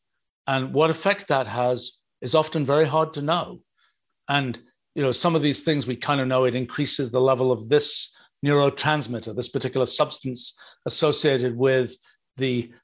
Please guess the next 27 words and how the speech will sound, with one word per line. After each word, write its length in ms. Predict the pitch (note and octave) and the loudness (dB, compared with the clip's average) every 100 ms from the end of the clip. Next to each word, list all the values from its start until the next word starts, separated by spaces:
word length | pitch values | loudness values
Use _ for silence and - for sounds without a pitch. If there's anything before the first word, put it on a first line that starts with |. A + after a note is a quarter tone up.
| _ | _
transmission 580 | - D3+ C3 D#3 D#3+ D#3+ | -2 -2 2 2 4 2
of 100 | C#3 | 0
information 640 | C#3+ - C3 C#3 - C3+ | -2 -4 -2 -2 -2 -4
from 180 | A#2+ B2+ | -4 -2
one 200 | B2+ B2+ | 0 0
neuron 320 | C3 B2+ B2 | 0 2 0
to 100 | A2+ | -2
the 80 | A#2 | -4
next. 680 | C#3 C3 - - - - - _ _ _ _ | -2 -2 -4 -6 -6 -6 -14 _ _ _ _
Um, 240 | C3 A#2+ A#2 | -6 -4 -4
and 600 | - C#3 C#3 C#3+ B2 A2 | -4 -4 -4 -4 -4 0
there's 280 | B2+ A#2 - | 0 -2 -6
a 100 | - | -12
few 340 | - E3 D3+ | -2 2 4
neurotransmitters 1120 | C#3 C#3 C3+ - C#3+ A#2 C3 B2+ C3 B2 - | 4 2 2 0 -2 -2 -4 0 2 2 -2
that 280 | C3 B2 - - - _ | -4 -4 -6 -16 -20 _
have 140 | - B2+ | -4 0
certain 240 | D3 B2+ | 0 0
overall 380 | C#3 B2 B2+ B2+ | 0 4 4 4
levels 360 | D#3 D#3 D3 B2+ | 4 4 2 0
in 60 | |
the 80 | C3+ | -6
brain, 480 | B2+ C#3 C#3 C3+ C3 | -2 0 0 -2 -4
and 100 | A#2+ | -2
when 140 | B2 | -2
their 140 | B2 A#2+ | 0 2
levels 540 | B2 B2+ B2+ A#2+ - | 2 4 2 0 -4